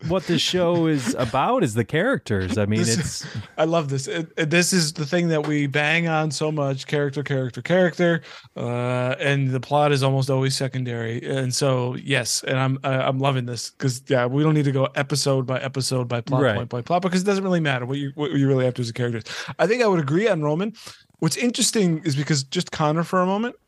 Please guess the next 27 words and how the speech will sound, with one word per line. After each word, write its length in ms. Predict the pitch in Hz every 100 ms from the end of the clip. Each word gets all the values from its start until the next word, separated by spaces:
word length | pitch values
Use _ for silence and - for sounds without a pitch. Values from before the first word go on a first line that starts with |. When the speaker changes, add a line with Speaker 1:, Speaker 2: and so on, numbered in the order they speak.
| _ _
Speaker 2:
and 200 | 165 170
they 80 | 160
all 160 | 180 196
have 260 | 151 135
this, 320 | 113 113 - - _ _ _ _ _ _ _ _ -
the 80 |
level 520 | 156 170 190 214 202 160
of 120 | 135
delusion 720 | 143 131 139 151 127 113 110
that 160 | 117 117
they 100 | 117
have, 300 | 120 123 117
Speaker 1:
Yes. 480 | 107 110 - - -
Speaker 2:
their 100 | 139
sense 380 | - 151 151 160
of 140 | 131
themselves 560 | 131 123 135 135 135 127
and 200 | 131 123
reality 580 | 120 120 123 143 180 185 - - -
is, 460 | 165 147 123 - - -
s-, 220 | - - -
you 120 | 147
know, 200 | 120 110 - - 180 160 139
stratospherically 760 | - 147 143 127 - - 139 127
high. 300 | 127 127 127
It's 340 | 123 123 - - -
ridiculous. 720 | 139 135 131 123 117 110